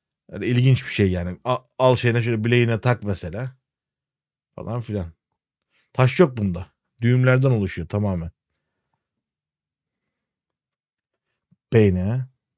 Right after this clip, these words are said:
Beyne. Bakalım başka, başka, başka daha değişik nelerimiz var. Nelerimiz var? Ya şuradan tek tek a-, açıp dökseydim aslında daha iyi olurdu da şimdi yerim, yerim dar.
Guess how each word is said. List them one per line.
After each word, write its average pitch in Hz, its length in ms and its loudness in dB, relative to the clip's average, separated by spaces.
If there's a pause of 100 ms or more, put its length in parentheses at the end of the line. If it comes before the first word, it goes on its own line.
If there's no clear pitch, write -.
Beyne. 87 300 -12 (1400)
Bakalım 123 440 -14
başka, 123 400 -14
başka, 123 340 -14
başka 120 460 -12
daha 123 240 -10
değişik 113 380 -14
nelerimiz 117 600 -8
var. 92 180 -16 (2000)
Nelerimiz 107 500 -18
var? 95 140 -20 (220)
Ya 104 120 -12
şuradan 117 520 -10 (960)
tek 113 180 -6
tek 127 220 -4
a-, 127 200 -6
açıp 127 360 -4
dökseydim 160 460 -2
aslında 143 380 -6
daha 139 320 -2
iyi 107 180 -4
olurdu 120 280 -10
da 170 80 -6
şimdi 117 280 -6
yerim, 113 380 -4 (120)
yerim 107 320 -4
dar. 80 140 -14